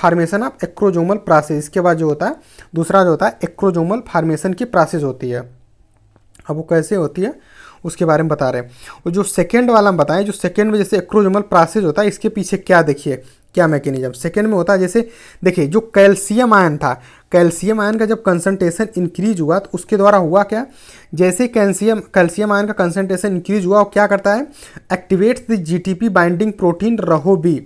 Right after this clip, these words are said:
वो क्या करता है, वो कैल्शियम एक जो स्पर्म में रहो बी जो जीटीपी बाइंडिंग प्रोटीन होती है उसको क्या करता है, वो एक्टिवेट करता है। जैसे रहो बी एक्टिवेट होगा, वो क्या करेगा, जो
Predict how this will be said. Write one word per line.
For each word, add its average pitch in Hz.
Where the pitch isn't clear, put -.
वो 190
क्या 214
करता 180
है, 139
वो 185
कैल्शियम 202
एक 226
जो 190
स्पर्म 220
में 233
रहो 180
बी 196
जो 220
जीटीपी 175
बाइंडिंग 180
प्रोटीन 185
होती 160
है 208
उसको 185
क्या 196
करता 190
है, 214
वो 240
एक्टिवेट 185
करता 143
है। 135
जैसे 180
रहो 202
बी 208
एक्टिवेट 185
होगा, 180
वो 196
क्या 214
करेगा, 214
जो 190